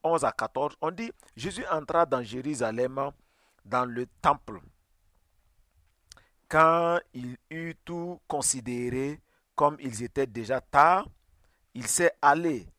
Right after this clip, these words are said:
il s'en alla à Béthanie avec les douze. Et le lendemain, après qu'ils furent sortis de Béthanie, Jésus eut faim. Apercevant de loin un figuier qui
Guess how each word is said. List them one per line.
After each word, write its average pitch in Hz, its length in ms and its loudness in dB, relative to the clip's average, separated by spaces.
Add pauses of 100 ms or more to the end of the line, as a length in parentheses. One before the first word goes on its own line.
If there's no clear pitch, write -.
(140)
il 131 120 -6
s'en 143 260 -2
alla 156 240 4
à 135 160 2
Béthanie 131 680 -6 (180)
avec 135 380 -2
les 104 140 -8
douze. 110 540 -12 (800)
Et 110 840 -10 (120)
le 123 160 -6
lendemain, 170 640 2 (320)
après 208 320 0
qu'ils 170 360 -8
furent 190 340 -12
sortis 147 520 -6
de 110 160 -12
Béthanie, 123 580 -10 (300)
Jésus 127 480 -10
eut 156 100 -8
faim. 131 320 -4 (1200)
Apercevant 190 800 0
de 160 160 -10
loin 165 400 -6
un 185 140 -4
figuier 139 540 -10
qui - 200 -18